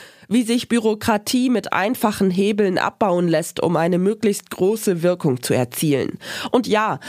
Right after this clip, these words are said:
auch wie Menschen, die kein Aufenthaltsrecht haben, zügiger abgeschoben werden können.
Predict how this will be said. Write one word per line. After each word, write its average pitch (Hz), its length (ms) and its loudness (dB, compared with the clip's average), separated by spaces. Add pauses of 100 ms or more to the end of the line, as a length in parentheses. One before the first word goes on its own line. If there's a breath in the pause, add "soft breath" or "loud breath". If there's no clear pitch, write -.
(200 loud breath)
auch 277 240 0
wie 208 140 2
Menschen, 202 440 0
die 175 180 -2
kein 202 340 0
Aufenthaltsrecht 160 840 0
haben, 151 300 2
zügiger 143 680 0
abgeschoben 127 680 0
werden 120 260 0
können. 123 300 0